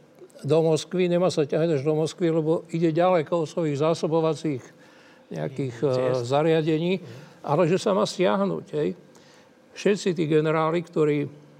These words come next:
Speaker 1: s tým prišli, všetci odišli, všetkých vy-, Hitler proste vyhodil. To znamená, že už tam potom funguje iba teror a, a šialenstvo, tak ako u toho Hitlera už nakoniec,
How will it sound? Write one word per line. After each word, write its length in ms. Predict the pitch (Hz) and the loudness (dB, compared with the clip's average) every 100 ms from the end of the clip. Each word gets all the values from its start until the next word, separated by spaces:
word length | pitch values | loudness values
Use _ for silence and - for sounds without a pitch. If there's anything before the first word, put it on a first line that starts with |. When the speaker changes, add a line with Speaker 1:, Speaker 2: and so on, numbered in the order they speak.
| - - | -20 -8
Speaker 1:
s 80 | - | -2
tým 160 | 160 | 0
prišli, 480 | 147 151 - 185 208 | 0 -2 -2 -2 -2
všetci 320 | - 180 175 180 | -4 -2 0 0
odišli, 360 | 190 196 - - | 0 -2 -4 -6
všetkých 440 | - 165 - 165 - 165 | -4 -6 -4 -8 -2 0
vy-, 180 | 147 175 202 147 | 2 0 -2 -2
Hitler 240 | 165 175 170 | 0 2 0
proste 320 | 180 156 185 | 0 -2 -2
vyhodil. 400 | 175 220 175 143 | 0 0 0 -2
To 160 | 151 131 | -2 -2
znamená, 480 | 156 165 160 160 | 0 0 0 0
že 320 | 151 151 160 156 - - - - - | 0 2 2 0 -4 -20 -20 -20 -12
už 80 | - - | -8 -4
tam 120 | 143 | -2
potom 280 | 156 175 151 | -2 0 -2
funguje 440 | 165 151 165 165 147 | -2 0 2 2 2
iba 80 | |
teror 560 | 139 156 151 170 185 180 - - - - - - - - | 0 2 2 4 2 -2 -10 -20 -20 -20 -20 -20 -10 0
a, 360 | 147 147 151 - - 190 165 | 2 2 0 -6 -4 -2 -2
a 80 | - | -6
šialenstvo, 640 | 127 170 190 196 143 - | -2 0 2 0 -4 -6
tak 320 | 143 160 143 147 | -6 -2 -2 -2
ako 400 | 151 143 160 147 | 0 0 0 -2
u 40 | |
toho 160 | 147 151 | 0 0
Hitlera 480 | 143 160 143 147 151 | 0 0 0 2 0
už 320 | 135 135 151 | 0 -2 -4
nakoniec, 400 | 170 151 151 143 | -2 0 -2 -4